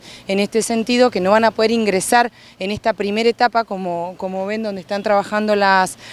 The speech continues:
las máquinas. Ahí recién van a estar ingresando los colectivos, con lo cual las dársenas de estacionamiento de calle Balbín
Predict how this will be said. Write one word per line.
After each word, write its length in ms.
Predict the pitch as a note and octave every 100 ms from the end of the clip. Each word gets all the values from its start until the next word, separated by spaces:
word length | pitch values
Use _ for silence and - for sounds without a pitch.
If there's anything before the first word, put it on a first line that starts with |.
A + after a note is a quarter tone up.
| -
las 220 | F#3+ F#3+
máquinas. 640 | G#3 A#3 A#3+ B3+ C4 D4+ - - -
Ahí 280 | - F#3 A#3+
recién 460 | B3+ B3 - B3+ B3
van 120 | G#3+
a 20 |
estar 180 | G3+ A3
ingresando 440 | A3+ G#3+ A3 A3
los 100 | A3
colectivos, 400 | A#3 A3+ A#3+ C4
con 140 | A3+ G3+
lo 80 |
cual 280 | F#3 G#3 F3+ - - _
las 180 | F3+ D3+
dársenas 500 | F#3+ C#4 C#4 B3+ A3
de 60 | G#3
estacionamiento 800 | - G#3 G#3+ G#3 G#3 G3+ F#3
de 120 | F#3 F3+
calle 400 | G3+ G3+ - F3+
Balbín 520 | E3+ E3 E3 G3+ B3